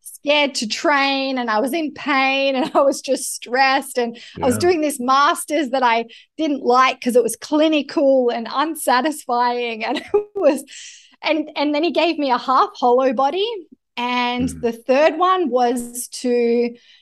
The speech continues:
Speaker 1: massage or ball my psoas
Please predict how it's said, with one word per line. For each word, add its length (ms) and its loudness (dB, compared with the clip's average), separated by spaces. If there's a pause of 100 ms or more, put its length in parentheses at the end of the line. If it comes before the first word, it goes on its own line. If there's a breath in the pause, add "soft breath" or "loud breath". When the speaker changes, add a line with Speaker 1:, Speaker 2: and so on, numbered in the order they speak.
(120)
Speaker 1:
massage 680 2
or 180 2
ball 260 2
my 120 -2
psoas 840 -4